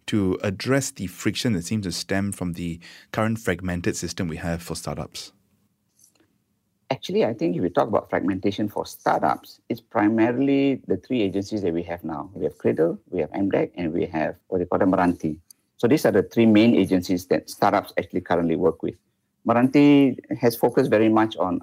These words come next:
Speaker 2: R and D commercialization. So they have got their own focus areas. Overlaps actually happen between Cradle and M dec because digital still goes through both of these agencies. But M dec is not part of Ministry of Science.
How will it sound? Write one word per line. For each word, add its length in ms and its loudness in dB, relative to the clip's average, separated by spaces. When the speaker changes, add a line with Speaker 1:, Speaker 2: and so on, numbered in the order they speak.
Speaker 2:
R 140 2
and 100 2
D 80 0
commercialization. 840 -2
So 300 0
they 100 4
have 140 2
got 140 2
their 120 6
own 120 4
focus 380 -2
areas. 440 -2
Overlaps 480 4
actually 480 0
happen 380 0
between 340 0
Cradle 380 2
and 180 -2
M 140 -2
dec 200 -2
because 380 -4
digital 440 2
still 200 2
goes 300 0
through 140 -2
both 180 2
of 120 -6
these 180 -4
agencies. 520 -6
But 180 -2
M 160 6
dec 160 2
is 120 -2
not 280 0
part 380 0
of 240 0
Ministry 380 2
of 80 0
Science. 480 -2